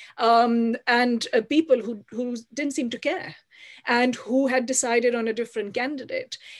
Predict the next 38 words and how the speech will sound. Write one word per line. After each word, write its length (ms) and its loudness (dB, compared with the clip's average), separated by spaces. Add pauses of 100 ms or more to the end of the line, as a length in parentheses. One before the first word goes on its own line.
(140)
And 360 2 (100)
all 240 8
of 120 -2
that 240 0
politics 540 0
that 220 0
got 220 0
created 520 0
around 320 0
how 340 2
political 640 -2
parties 380 -4
got 280 -2
to 80 -4
call 300 -4
the 80 -4
shots 380 -4
and 140 -6
not 240 -4
the 80 4
landlords 520 -2
on 180 -8 (220)
who 280 6
was 260 0
eventually 720 -2
elect-, 400 -4 (100)
um, 260 -6 (160)
made, 400 4 (760)
um, 340 4
sort 180 4
of 120 0
given 240 6
the 60 -2
support 380 6
of 120 0
the 80 -4
political 480 -8
party. 420 -12